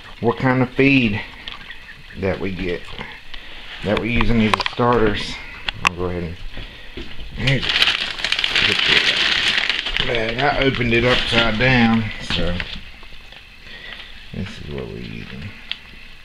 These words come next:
The choice of top breeders and trainers. Quicker urine absorption. So that's probably why it's absorbing that water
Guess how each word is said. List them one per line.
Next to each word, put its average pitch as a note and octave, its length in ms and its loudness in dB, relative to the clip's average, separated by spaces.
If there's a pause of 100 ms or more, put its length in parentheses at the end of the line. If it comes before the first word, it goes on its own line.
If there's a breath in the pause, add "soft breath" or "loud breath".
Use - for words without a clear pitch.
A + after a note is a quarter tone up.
(640 loud breath)
The G2 100 2
choice A#2+ 460 4
of F#2+ 120 -2
top F#2 420 2
breeders G2+ 480 0
and G#2 140 6
trainers. E2 600 0 (3750 loud breath)
Quicker A#2+ 340 4
urine G#2+ 380 6
absorption. F2 720 0 (320 loud breath)
So - 140 2
that's C#3 180 6
probably A#2+ 320 6
why F2+ 200 6
it's F2 120 -2
absorbing F2+ 560 0
that F2 160 0
water E2 480 2